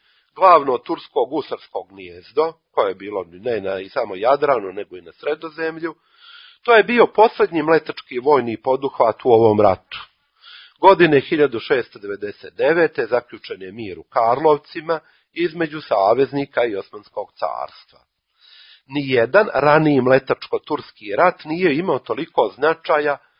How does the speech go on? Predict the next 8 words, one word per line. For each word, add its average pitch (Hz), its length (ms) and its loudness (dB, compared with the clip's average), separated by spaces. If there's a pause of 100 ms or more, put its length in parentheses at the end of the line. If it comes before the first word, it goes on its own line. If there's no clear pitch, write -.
(960)
za 135 80 4
našu 127 360 4
istoriju 165 500 2
kao 131 420 6 (240)
možda 113 320 2
Morejski 110 680 2
rat. - 200 -14 (840)
Venecija, 160 720 4